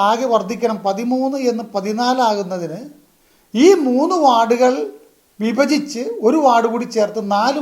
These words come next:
വാർഡാക്കിയിരിക്കുകയാണ്. നമുക്കറിയാം, അല്ലെങ്കിൽ തന്നെ പ്ലാന്റേഷൻ പ്രദേശത്ത് കാട്ടാനയുടെയും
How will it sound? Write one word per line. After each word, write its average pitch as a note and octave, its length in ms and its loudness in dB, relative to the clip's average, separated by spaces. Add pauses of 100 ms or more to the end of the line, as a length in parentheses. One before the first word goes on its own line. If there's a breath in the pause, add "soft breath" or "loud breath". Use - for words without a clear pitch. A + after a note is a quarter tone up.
വാർഡാക്കിയിരിക്കുകയാണ്. F3+ 840 -4 (1600 soft breath)
നമുക്കറിയാം, B3 560 2
അല്ലെങ്കിൽ B3+ 280 -2 (120)
തന്നെ B3+ 240 -6 (200)
പ്ലാന്റേഷൻ A#3 540 2
പ്രദേശത്ത് A3+ 520 -2 (1300)
കാട്ടാനയുടെയും B3 840 2